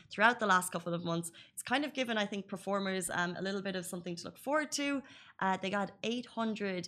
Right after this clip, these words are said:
entries into Home to Stage. And today is the final day.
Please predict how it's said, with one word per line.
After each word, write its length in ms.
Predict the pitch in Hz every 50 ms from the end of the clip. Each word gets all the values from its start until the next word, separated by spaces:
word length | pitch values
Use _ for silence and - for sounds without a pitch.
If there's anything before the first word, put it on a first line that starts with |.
| - -
entries 540 | 175 180 196 190 - - 170 170 170 170 -
into 300 | - 190 190 180 - 190
Home 340 | - - 190 190 190 190 185 -
to 80 | - 165
Stage. 600 | - - - 165 156 156 151 - - - - - - - - - - -
And 120 | 180 180 180
today 400 | - 190 170 185 190 196 208 208
is 200 | - - 175 -
the 60 | 170
final 400 | - - 208 233 240 247 233 208
day. 380 | - 175 170 170 170 170 165